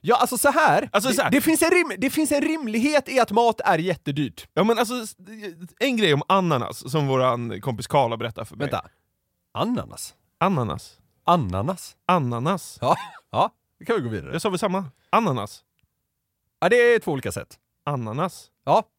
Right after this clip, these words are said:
Speaker 2: Vadå, säg
Speaker 1: Du, du säger på två olika sätt.
Speaker 2: Hur ska man säga?
Speaker 1: Ananas.
Speaker 2: Ananas.
Speaker 1: Ja, bra.
Speaker 2: En ananas?
Speaker 1: Nej!
Speaker 2: Va?
Speaker 1: Nej, men skämtar du?
Speaker 2: Ja, jag skojar inte.
Speaker 1: Ja, det, ja, det
Speaker 2: Ja, fan, jag säger det på mitt sätt, så får väl du tycka vad fan du
Speaker 1: Ja,
Speaker 2: vill
Speaker 1: okej,
Speaker 2: om
Speaker 1: vi,
Speaker 2: det.
Speaker 1: vi går vidare. Säg det bara.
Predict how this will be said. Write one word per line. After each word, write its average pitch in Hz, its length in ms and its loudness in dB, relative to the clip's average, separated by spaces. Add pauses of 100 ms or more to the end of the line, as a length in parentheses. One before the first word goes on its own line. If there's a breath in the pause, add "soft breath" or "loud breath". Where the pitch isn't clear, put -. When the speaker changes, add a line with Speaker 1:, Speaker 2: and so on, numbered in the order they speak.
(100)
Speaker 2:
Vadå, 185 180 4
säg 233 240 0 (160)
Speaker 1:
Du, 208 300 2
du 226 120 2
säger 269 200 2
på 247 80 -4
två 226 120 -2
olika 156 200 0
sätt. - 300 -6 (480)
Speaker 2:
Hur 180 120 -2
ska 208 100 -8
man 180 100 0
säga? 139 260 -2 (460)
Speaker 1:
Ananas. 170 760 2
Speaker 2:
Ananas. 151 720 0
Speaker 1:
Ja, 135 220 2 (140)
bra. 131 240 -2 (1040)
Speaker 2:
En 156 180 0
ananas? 220 680 0 (120)
Speaker 1:
Nej! 311 600 4
Speaker 2:
Va? 226 220 4
Speaker 1:
Nej, 349 100 2
men 294 140 0
skämtar 202 840 -2
du? 311 340 4
Speaker 2:
Ja, 196 180 4
jag 196 240 2
skojar 180 220 0
inte. 92 220 -6 (920)
Speaker 1:
Ja, 233 120 4
det, 233 80 -4
ja, 285 260 6
det - 40 -6
Speaker 2:
Ja, 196 260 4
fan, 202 240 4
jag 185 220 2
säger 214 280 4
det 202 80 6
på 175 80 2
mitt 170 200 2
sätt, - 260 0
så 196 100 -6
får 214 120 2
väl 208 100 2
du 190 100 2
tycka 190 260 0
vad 170 100 -2
fan 175 180 2
du 165 60 4
Speaker 1:
Ja, 214 80 6
Speaker 2:
vill 170 120 4
Speaker 1:
okej, - 60 8
Speaker 2:
om 156 60 0
Speaker 1:
vi, - 120 6
Speaker 2:
det. 127 120 2
Speaker 1:
vi 262 120 -2
går 254 120 -2
vidare. 185 440 2
Säg 226 260 2
det 196 100 -2
bara. 113 280 0